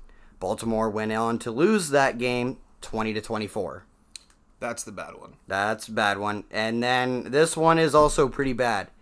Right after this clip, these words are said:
Speaker 1: Uh, this past week, the Baltimore Ravens played the Jacksonville Jaguars. The Baltimore Ravens were up nineteen to ten with five minutes and fifty-nine seconds left in the game. So that is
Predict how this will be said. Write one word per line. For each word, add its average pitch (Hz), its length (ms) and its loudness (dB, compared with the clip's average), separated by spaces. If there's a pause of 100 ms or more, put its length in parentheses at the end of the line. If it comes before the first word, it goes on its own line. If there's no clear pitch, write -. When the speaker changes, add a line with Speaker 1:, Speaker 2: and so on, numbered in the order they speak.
(320)
Speaker 1:
Uh, 113 260 6
this 123 220 -2
past 143 340 6
week, 147 400 0 (120)
the 104 100 -4
Baltimore 127 460 2
Ravens 165 580 4
played 120 440 -4
the 110 240 -6
Jacksonville 120 640 -2
Jaguars. 135 800 4 (440)
The - 60 -12
Baltimore 127 480 4
Ravens 151 420 4
were 131 180 6
up 120 220 4
nineteen 156 800 0
to 185 100 -8
ten 139 420 -2 (300)
with 113 180 -4
five 139 480 6
minutes 143 340 2
and 117 140 -4
fifty-nine 135 500 -2
seconds 117 640 -6
left 107 360 -4
in 101 160 -8
the 104 80 -10
game. 98 320 -8
So 107 240 -8
that 113 160 -4
is 107 240 -6